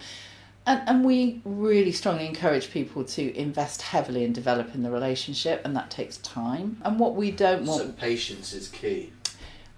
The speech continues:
Speaker 1: Um, patience is key. I, I
Speaker 2: You're
Speaker 1: guess
Speaker 2: not just gonna walk into a group and
Speaker 1: Yeah.
Speaker 2: sell and
Speaker 1: Yeah.
Speaker 2: not
Speaker 1: I think more than patience, Chris, I would say having a realistic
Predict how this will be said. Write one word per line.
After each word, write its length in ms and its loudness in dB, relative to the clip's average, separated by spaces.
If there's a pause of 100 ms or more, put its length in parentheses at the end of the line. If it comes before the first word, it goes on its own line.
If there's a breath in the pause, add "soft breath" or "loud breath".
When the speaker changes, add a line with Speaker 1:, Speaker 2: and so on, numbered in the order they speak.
(240)
Speaker 1:
Um, 460 -2
patience 1300 -4
is 360 -4
key. 640 -4
I, 140 -2 (140)
I 140 -2
Speaker 2:
You're 140 -6
Speaker 1:
guess 20 -4
Speaker 2:
not 180 4
just 160 -6
gonna 160 -4
walk 300 -2
into 240 -6
a 20 -2
group 340 -6
and 200 -8 (340)
Speaker 1:
Yeah. 600 8
Speaker 2:
sell 480 2
and 120 -2
Speaker 1:
Yeah. 420 6
Speaker 2:
not 280 4 (240)
Speaker 1:
I 40 -6
think 260 -12
more 200 4
than 180 0
patience, 680 -2
Chris, 220 -6
I 160 4
would 480 2 (220)
say 800 -2 (460 loud breath)
having 420 -2
a 60 -2
realistic 600 -2